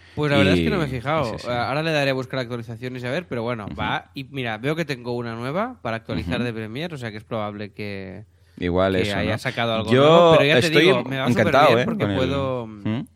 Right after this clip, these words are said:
Speaker 1: Sí, dime, dime.
Speaker 2: Sí, sí, con el M uno estoy encantado, ¿eh? Muy, muy bien. Eh, incluso Chrome, lo he notado, cuando me fui a bajar Chrome, eh, me dijo, "¿Quieres?", que por cierto, todo el mundo ahora está saliendo con Brave. Em, instala Brave, Brave mejor, Brave, eh, Brave
Speaker 1: ¿Qué es
Speaker 2: Forever,
Speaker 1: Brave?
Speaker 2: Brave,
Speaker 1: ¿Qué
Speaker 2: Brave,
Speaker 1: es? No,
Speaker 2: Brave.
Speaker 1: no sé, no,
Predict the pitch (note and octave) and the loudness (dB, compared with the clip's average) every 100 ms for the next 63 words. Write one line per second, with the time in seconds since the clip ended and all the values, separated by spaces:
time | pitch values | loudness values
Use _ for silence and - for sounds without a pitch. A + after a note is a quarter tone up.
0 | _ - E3+ A#3 - B2+ B2+ C3+ A2+ D#3+ | _ -14 -12 -12 -14 -12 -10 -10 -4 0
1 | F3 D3+ C3+ C3 C#3+ C#3 D3 D3+ A#2+ A2 | 2 4 6 6 6 4 2 0 0 0
2 | F#2+ C#2+ F2 D#3+ B3+ - G2 F2+ G#2+ G2+ | 2 2 0 -4 -8 -6 -4 -2 2 2
3 | F2 - - - G#2 - G2+ G#2+ - G2+ | 2 -2 -10 -2 0 0 -2 -2 -2 0
4 | G#2 B2+ - A#2 G#2+ G2+ A2+ D#3 A#2 F2+ | 2 2 2 0 2 2 2 2 0 0
5 | F2 E2+ A2 A2 A2 - G2+ A2 C3 E3+ | 0 0 2 2 2 0 -2 2 2 0
6 | - - - - - A2 G#2+ G#2 G2+ G2+ | -6 -18 -20 -10 0 2 4 2 2 0
7 | F#2+ - G#2 G#2 G2+ G2 F2+ A#2+ D3+ D3 | -2 -2 0 2 2 0 -2 0 2 0
8 | - F2+ - G#2+ - B2+ G2+ G2 A#2+ F#2 | -2 -4 -2 -2 0 2 2 4 4 6
9 | B2 C3 G2+ F#2+ F2+ F#2+ D#3 B2+ G2+ F2 | 4 2 0 -2 0 2 2 2 2 4
10 | A#2 A2+ - - - C3 - A#2+ A2+ C#3 | 2 0 -6 -18 -18 -12 -4 -2 0 0
11 | C3+ - G2+ G2 C#3 D#3 D#3 D3+ C3 A#2 | 0 2 2 2 4 4 4 2 -2 -2
12 | C3 C3 B2 B2 A#2+ - D3+ D3+ D3+ B2+ | -2 -2 0 0 0 -2 2 2 2 2
13 | B2+ A#2 A#2+ A#2+ G#2 B2+ - B2+ C3+ D#3 | 2 0 -2 -2 0 -2 -2 0 4 4
14 | D3 D3+ B2+ B2 A2+ B2 B2 D#3+ D#3 D#3+ | 4 4 4 2 2 0 2 2 2 0